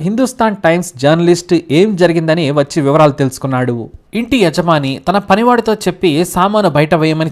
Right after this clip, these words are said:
చెప్పాడు. అంతేకాదు, సదరు జర్నలిస్టును ఈ ముసల్లోడిని ఏదైనా అనాథాశ్రమంలో వేయమని కోరాడు.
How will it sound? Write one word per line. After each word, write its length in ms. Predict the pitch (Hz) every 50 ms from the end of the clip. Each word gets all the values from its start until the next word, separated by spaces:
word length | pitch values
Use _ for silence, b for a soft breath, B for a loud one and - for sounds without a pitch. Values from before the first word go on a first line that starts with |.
| - 151
చెప్పాడు. 360 | 143 - 151 143 139 139 - - _ -
అంతేకాదు, 540 | 139 147 - 180 165 - 147 143 135 131 - -
సదరు 320 | - - 180 208 254 254 240
జర్నలిస్టును 880 | 170 - 156 151 165 180 175 160 156 156 - - 143 135 135 135 131 - -
ఈ 80 | 170
ముసల్లోడిని 920 | 170 151 139 - - 214 214 214 208 196 185 185 196 180 127 135 170 185
ఏదైనా 400 | 165 156 151 180 170 180 185 147 117
అనాథాశ్రమంలో 640 | 135 160 180 185 180 170 170 - 165 165 160 160 156
వేయమని 280 | 143 147 143 147 143 143
కోరాడు. 460 | - - 135 139 135 131 127 131 -